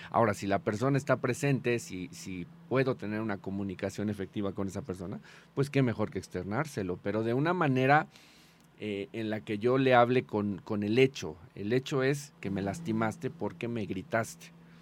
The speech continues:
A veces lo que sucede, y mucho en las parejas, es que empezamos, "No, es que además de que me gritas, siempre me tratas mal, y además el otro día que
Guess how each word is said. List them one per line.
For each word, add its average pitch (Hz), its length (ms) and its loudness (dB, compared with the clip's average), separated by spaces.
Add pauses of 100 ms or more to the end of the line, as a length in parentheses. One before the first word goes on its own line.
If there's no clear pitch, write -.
(600)
A 110 120 2
veces 139 420 2
lo 113 140 0
que 110 100 -4
sucede, 120 600 2
y 76 200 -6
mucho 139 320 2
en 107 80 0
las 85 140 -4
parejas, 107 480 0
es 104 160 -6
que - 80 -8
empezamos, 98 420 -8 (240)
"No, 156 400 4
es 143 160 4
que 127 200 -2 (200)
además 139 320 4
de 131 80 0
que - 140 -4
me 110 100 0
gritas, 131 500 4
siempre 107 280 0
me 95 120 2
tratas 92 440 0
mal, 127 480 -6
y 117 60 0
además 131 360 0
el 123 100 0
otro 120 240 -6
día 143 440 -8
que 113 180 -12